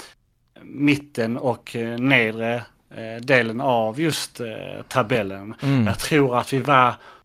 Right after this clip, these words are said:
Speaker 1: två gånger, just det, direkt efter tvåtusen sex så sla-, eh, hamnade vi på femte plats.
Speaker 2: Mm.
Speaker 1: Men, eh, därefter så var det mycket på åttonde plats, tionde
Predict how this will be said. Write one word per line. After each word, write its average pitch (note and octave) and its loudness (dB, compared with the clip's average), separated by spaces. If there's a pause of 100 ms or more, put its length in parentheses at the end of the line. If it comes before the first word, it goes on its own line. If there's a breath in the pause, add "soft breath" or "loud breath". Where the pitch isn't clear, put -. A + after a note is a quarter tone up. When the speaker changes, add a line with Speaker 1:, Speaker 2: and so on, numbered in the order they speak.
(280)
Speaker 1:
två D3 6
gånger, D3 -2
just G#3 -2
det, B2 2 (220)
direkt F3 0
efter D#3+ -2
tvåtusen D3+ -6
sex - -2
så B2+ -6
sla-, D#3 -6
eh, C#3+ -8
hamnade C#3+ -2
vi C3 -2
på B2+ -2
femte C#3 0
plats. - -10 (120)
Speaker 2:
Mm. B2+ -2 (280)
Speaker 1:
Men, C3+ 6
eh, C3 4
därefter C3+ 0
så - -4
var B2+ 6
det A#2 0
mycket A#2 -4
på A#2 -4
åttonde A2+ -4
plats, A2 -6
tionde A#2 -6